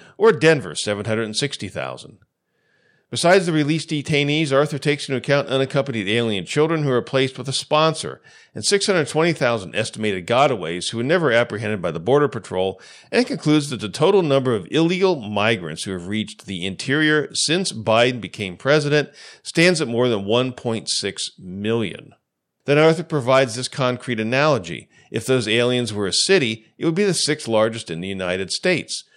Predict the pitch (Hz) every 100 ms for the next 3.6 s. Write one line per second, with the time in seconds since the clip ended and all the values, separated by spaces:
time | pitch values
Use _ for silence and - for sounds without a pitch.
0 | _ - - 185 202 190 - 127 127 104
1 | 101 107 - 87 - 104 95 82 - 156
2 | 175 160 156 151 _ _ - 120 110 110
3 | 107 131 147 139 -